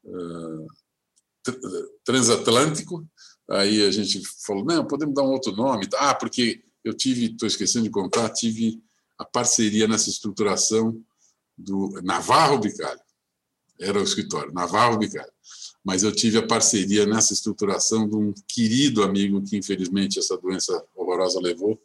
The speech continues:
doutor Elbio Fernandes Mera, querido amigo, dono da Fernandes Mera Imobiliária, é, um homem que não tem igual nesse mercado, não é porque ele morreu, e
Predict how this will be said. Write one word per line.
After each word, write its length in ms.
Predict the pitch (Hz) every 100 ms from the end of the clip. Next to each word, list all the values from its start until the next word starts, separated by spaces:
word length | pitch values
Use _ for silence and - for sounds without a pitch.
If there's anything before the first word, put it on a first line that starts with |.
| _ _ _ _
doutor 360 | 92 98 92 -
Elbio 320 | 127 135 120
Fernandes 420 | 107 107 101 92 87
Mera, 440 | 90 98 98 98 _ _ _ _ _ _ _ _ _ _ _
querido 520 | - 98 104 117 107
amigo, 380 | 98 101 98 95
dono 180 | 101 101
da 120 | 98
Fernandes 380 | 98 98 95 90
Mera 280 | 95 95
Imobiliária, 680 | 92 90 82 82 90 101 104 - _ _ - - _ _
é, 800 | 92 92 90 90 87 85 85 78 - - 95
um 220 | 95 90
homem 320 | 98 98 98
que 140 | 98
não 140 | 98 90
tem 200 | - 101
igual 380 | 98 95 98 95
nesse 240 | 85 85
mercado, 580 | 85 78 95 95 95 92
não 160 | 92 95
é 60 |
porque 180 | 95 -
ele 80 | 92
morreu, 400 | 90 82 87 98 98 - - - - _ -
e 480 | 104 113 143 147